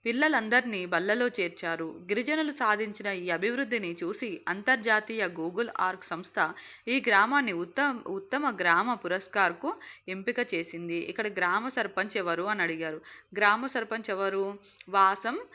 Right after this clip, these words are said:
కన్నయ్య. వాసం కన్నయ్య. తర్వాత ప్రశ్న ఏంటి? పక్కా రోడ్డు ఎవరి సహకారంతో ఎవరు నిర్మించారు? పక్కా రోడ్డు ఎవరి సహకారంతో ఎవరు నిర్మించారు?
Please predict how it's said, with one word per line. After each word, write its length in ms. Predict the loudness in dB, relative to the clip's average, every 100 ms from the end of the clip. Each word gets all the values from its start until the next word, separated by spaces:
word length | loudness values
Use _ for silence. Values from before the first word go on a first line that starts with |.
| -20 _ -2
కన్నయ్య. 600 | -2 0 0 2 0 -2 -6 _ _ _ _ _ _ -20 -8
వాసం 480 | -2 0 0 -2 -4 -10 -4
కన్నయ్య. 480 | -4 -2 -2 -2 -4 -4
తర్వాత 360 | -2 0 0 -2
ప్రశ్న 240 | -6 -8
ఏంటి? 420 | -10 -6 -6 -6 0
పక్కా 320 | 0 2 2
రోడ్డు 220 | 2 0
ఎవరి 280 | 0 0 -2
సహకారంతో 720 | -2 -2 -2 -2 -2 -2 -4 -4
ఎవరు 300 | -2 -2 -2
నిర్మించారు? 840 | -6 -6 -8 -8 -8 -6 -6 -8 -10 -20 -20 _ -4
పక్కా 360 | -4 0 0
రోడ్డు 480 | 2 0 -2 -4 -4 -2
ఎవరి 320 | 0 0 -2
సహకారంతో 1000 | -4 -2 -2 0 -2 -2 -8 -6 -6 -8 -14 -20 _
ఎవరు 320 | -4 0 0
నిర్మించారు? 960 | 0 -2 -4 -6 -8 -6 -6 -4 -8 -10